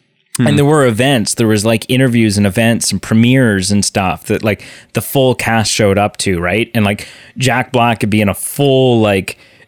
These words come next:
Speaker 2: Donkey Kong, or Donkey Kong, a full Bowser costume. And, you know,
Speaker 1: <laughs>
Speaker 2: Chris Pratt would be wearing, like, the, a Mario tie, and, like, e-,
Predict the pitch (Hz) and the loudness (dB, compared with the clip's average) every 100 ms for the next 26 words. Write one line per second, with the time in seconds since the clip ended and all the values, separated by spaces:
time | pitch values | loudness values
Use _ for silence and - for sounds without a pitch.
0 | 117 113 113 113 117 - 120 113 107 104 | -4 0 0 2 0 0 2 4 4 2
1 | 104 95 - 135 104 98 92 87 87 87 | 0 -2 -2 0 0 -2 -4 -4 -4 -4
2 | 90 110 - 135 127 117 110 - 110 110 | -2 -2 0 0 2 0 -2 -2 0 0
3 | 107 104 101 - - 110 107 - 98 90 | 2 2 0 -2 -2 0 0 -2 -2 -2
4 | 87 - - - - 107 104 104 101 95 | -4 -10 -20 -18 -6 -2 0 2 0 0
5 | 113 113 98 92 - - - - 147 123 | 0 0 0 -2 -6 -20 -20 -4 0 0
6 | - 131 123 82 110 110 104 117 113 110 | 0 0 0 0 0 0 2 2 2 2
7 | 110 107 107 104 110 107 104 107 110 113 | 2 2 2 0 0 2 2 2 0 2
8 | 117 117 110 107 101 - 123 107 101 95 | 2 2 2 2 0 -2 0 0 0 0
9 | 95 98 113 - | 0 0 -2 0